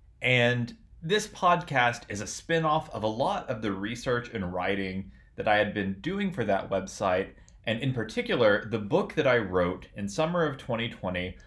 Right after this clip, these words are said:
called Big Picture Living, A Guide to Finding Fulfillment.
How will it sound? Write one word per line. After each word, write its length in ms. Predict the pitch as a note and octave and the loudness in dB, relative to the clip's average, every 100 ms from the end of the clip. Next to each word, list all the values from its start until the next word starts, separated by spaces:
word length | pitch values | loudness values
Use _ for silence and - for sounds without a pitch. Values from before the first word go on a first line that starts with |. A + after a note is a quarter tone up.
| - - | -20 -4
called 340 | A2 G#2 F#2+ | 0 0 2
Big 320 | D3 D#3+ - | 2 2 -2
Picture 380 | - D3+ - B2+ | -4 -4 -2 -2
Living, 560 | A2 F#2+ G2 F#2 G2+ - | 2 2 4 0 -2 -4
A 80 | A2 | -2
Guide 480 | G2+ A2 B2 C3 | 2 4 4 2
to 100 | C3+ | -4
Finding 520 | C3 G#2+ G2 G2+ G2+ G2 | -6 -2 0 0 -2 -2
Fulfillment. 800 | G#2 F2+ F2 E2 E2+ - - | -6 -6 -8 -8 -10 -16 -20